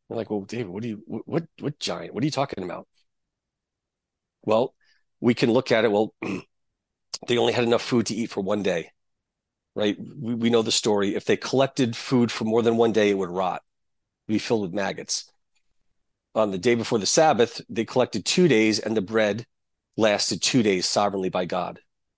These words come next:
so that they would rest on the Sabbath. And each day they had to trust that bread would rain down from heaven, and they would have enough food only for that day, and they would learn daily to rest in his provision.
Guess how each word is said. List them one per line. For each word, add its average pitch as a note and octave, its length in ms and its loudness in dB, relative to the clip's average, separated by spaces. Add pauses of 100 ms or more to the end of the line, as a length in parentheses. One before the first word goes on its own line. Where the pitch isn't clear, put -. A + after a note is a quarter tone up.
(260)
so - 160 -6
that - 80 -4
they G2+ 80 0
would F#2+ 160 0
rest G2+ 300 0
on F2+ 100 -4
the F2+ 80 -6
Sabbath. - 480 -4 (1700)
And A#2 160 0
each C#3 240 2
day A#2+ 320 4
they G#2+ 200 2
had G#2 260 -2
to - 180 -2
trust - 640 0 (420)
that G2 320 -2
bread A2 300 2
would G#2 180 -2
rain G#2 240 2
down G#2 240 0
from A#2 160 -6
heaven, F#2+ 460 -4
and G2+ 100 -6
they G2+ 80 0
would F#2+ 140 -6
have G2+ 260 -2
enough G2 320 -2
food G#2+ 540 -2 (160)
only A2 260 0
for B2 200 -4
that B2+ 260 0
day, F#2+ 480 -2 (160)
and G2+ 120 -6
they G#2 60 2
would G#2 140 -2
learn G#2 560 0 (580)
daily A#2+ 640 2 (160)
to - 220 -4
rest G#2+ 520 -2
in F#2 120 -6
his F#2 240 -8
provision. F2+ 580 -10